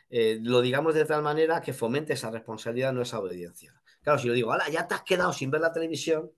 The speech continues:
he puesto ese mecanismo de alternativas, consecuencias, no sé qué he hecho, que al final la consecuencia es que no ve la televisión. Pero lo único que estoy haciendo es,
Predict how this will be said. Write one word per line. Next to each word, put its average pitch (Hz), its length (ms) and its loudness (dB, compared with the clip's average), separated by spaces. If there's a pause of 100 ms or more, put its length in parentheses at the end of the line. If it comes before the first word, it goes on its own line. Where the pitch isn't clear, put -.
(220)
he 127 100 -4
puesto 151 280 0
ese 127 180 -2
mecanismo 135 440 0
de 104 80 2
alternativas, 101 500 -4
consecuencias, 135 500 -2
no 113 100 -4
sé 123 160 -4
qué 139 100 4
he 151 40 12
hecho, 147 240 -2
que - 100 -6
al - 60 -6
final 113 200 -8
la 123 60 0
consecuencia 123 480 -4
es 131 60 -10
que 117 80 -6
no 117 100 0
ve 113 80 2
la 107 80 -2
televisión. 107 440 -2 (380)
Pero 113 280 8
lo 107 100 4
único 131 300 2
que 135 40 2
estoy - 140 -2
haciendo 143 320 2
es, 156 220 2